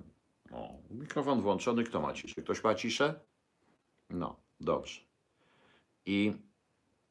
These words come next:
<laughs> i proszę Państwa,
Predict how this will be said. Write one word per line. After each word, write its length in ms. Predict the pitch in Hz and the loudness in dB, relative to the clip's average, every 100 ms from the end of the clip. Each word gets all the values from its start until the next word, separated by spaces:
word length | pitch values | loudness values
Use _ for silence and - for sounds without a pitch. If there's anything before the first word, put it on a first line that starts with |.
| _ _ _ _ _ _ _ _ _ _ _ _ _ _ _ _ _ _ _ _ _ _ - - - - | _ _ _ _ _ _ _ _ _ _ _ _ _ _ _ _ _ _ _ _ _ _ -10 -8 -8 -2
<laughs> 2250 | 87 87 85 82 80 80 - 101 92 76 87 104 73 78 - - - - - _ _ _ | 4 4 4 2 0 -2 2 4 4 4 6 6 6 -2 -4 -12 -14 -18 -20 _ _ _
i 120 | - 98 | -4 4
proszę 280 | 123 - | 6 6
Państwa, 580 | 117 120 120 - 120 107 | 4 4 2 2 2 2